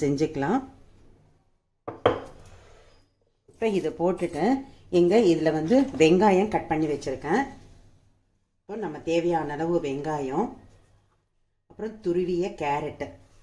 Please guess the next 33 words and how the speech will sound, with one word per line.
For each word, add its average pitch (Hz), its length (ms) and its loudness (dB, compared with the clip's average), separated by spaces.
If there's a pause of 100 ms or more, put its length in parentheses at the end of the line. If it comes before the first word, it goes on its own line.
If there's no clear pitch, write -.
(160)
இது 202 180 6
வந்து 208 600 6
குழந்தைங்க 208 380 6
சாப்பிடும்போது 175 880 4
நல்லா 165 380 4
பார்க்கறதுக்கு 185 600 4
ரொம்ப 185 300 4
ஒரு 160 220 6
மாதிரி 160 380 2 (100)
கலர்ஃபுல்லா 175 680 2 (380)
நல்லா 170 340 8
இருக்கும். 180 560 2
அதுக்கோசம் 170 560 2
இது 170 200 2
மாதிரி 165 260 -2
கேரட் 175 320 6
எல்லாம் 165 260 2
போட்டோம் 160 320 0
அப்படின்னா 156 460 0 (400)
சில்ட்ரன்ஸும் 240 460 6
விரும்பி 185 320 6
சாப்பிடுவாங்க, 165 560 2
பெரியவங்களுக்கும் 190 720 4
ஒரு 170 200 4
பிளசண்டா 170 540 4
இருக்கும் 147 320 -2
பார்க்கறதுக்கு. 151 640 -4 (300)
இப்போ 190 200 4
இதுல 190 320 4
கருவேப்பிலை 160 540 2
கட் 139 180 -6
பண்ணி 156 220 0
போட்டுக்கோங்க. 139 720 -4